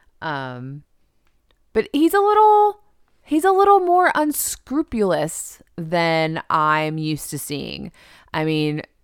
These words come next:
I feel like there's no,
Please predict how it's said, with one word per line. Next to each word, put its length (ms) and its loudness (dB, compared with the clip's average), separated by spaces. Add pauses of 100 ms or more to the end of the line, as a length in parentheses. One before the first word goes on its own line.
(120)
I 60 -4
feel 360 2
like 600 2 (1160)
there's 300 0
no, 840 0